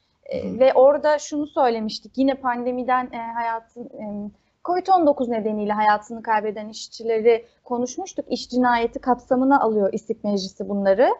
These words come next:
Speaker 2: Hı hı.
Speaker 1: E, belki burayı, bu politikayı da bir kez daha hatırlatırsınız. Bir de şunu soracağım. E, o zaman da söylemiştiniz aslında. Asıl, e, covid on dokuzdan öle-, e, işçi ölümlerini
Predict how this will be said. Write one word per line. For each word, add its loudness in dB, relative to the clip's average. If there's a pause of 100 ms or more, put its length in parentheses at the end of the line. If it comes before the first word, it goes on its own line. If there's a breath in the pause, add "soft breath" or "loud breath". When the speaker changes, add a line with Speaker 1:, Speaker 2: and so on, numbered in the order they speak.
(220 soft breath)
Speaker 2:
Hı -2
hı. 0
Speaker 1:
E, 4
belki 2
burayı, 2
bu -6
politikayı -2
da -2
bir -18
kez -6
daha 0
hatırlatırsınız. -6
Bir 2
de 2
şunu -6
soracağım. 0 (420 loud breath)
E, 6
o 4
zaman -2
da -4 (100)
söylemiştiniz -4
aslında. -2
Asıl, -4
e, 0
covid 2
on 0
dokuzdan -2
öle-, 0
e, 2
işçi -4
ölümlerini 0